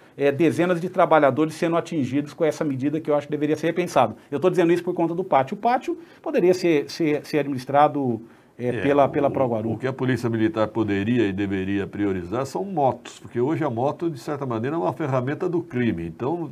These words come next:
Speaker 2: tem que fiscalizar muito as motos. É lógico que tem muita gente que usa moto pra trabalhar honestamente, pelo amor de
Speaker 1: Claro.
Speaker 2: Deus. Mas tem muita gente, tem moto, muita moto roubada, né? Tem muita moto que é um veículo do, do crime. Então,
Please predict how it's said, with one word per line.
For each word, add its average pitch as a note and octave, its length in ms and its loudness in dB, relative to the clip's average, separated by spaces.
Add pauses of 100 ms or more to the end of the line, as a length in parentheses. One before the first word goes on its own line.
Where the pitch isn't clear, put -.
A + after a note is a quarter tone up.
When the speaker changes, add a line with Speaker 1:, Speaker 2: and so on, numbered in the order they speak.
Speaker 2:
tem E3 140 -4
que F3+ 360 2
fiscalizar A2 600 -2
muito A#2+ 440 -2
as F#2 160 -4
motos. A2+ 640 -4 (460)
É F#2+ 80 -8
lógico C#3 200 0
que - 100 -14
tem - 20 0
muita E3+ 260 0
gente B2+ 180 0
que C3+ 60 -6
usa A2 200 2
moto A2+ 180 0
pra E3 120 0
trabalhar B2+ 400 6
honestamente, G#2+ 760 -2
pelo F2+ 160 -8
amor B2+ 140 -4
de B2 80 -2
Speaker 1:
Claro. F#2 160 -2
Speaker 2:
Deus. E2+ 120 -10 (540)
Mas G2 220 -4
tem G#2+ 120 -4
muita C#3 400 -2
gente, C3 220 -4
tem C3 120 -4
moto, A2 380 -2
muita F3 320 0
moto C3+ 300 0
roubada, B2 880 8 (160)
né? B2+ 300 -2
Tem F#2+ 100 -6
muita A#2+ 220 -6
moto A#2+ 340 -4
que G3 60 -6
é F#3 40 0
um G#3 120 -2
veículo E3+ 680 0
do, F#3+ 480 -2
do A#2+ 160 -6
crime. A#2+ 380 -2
Então, A#2+ 400 -8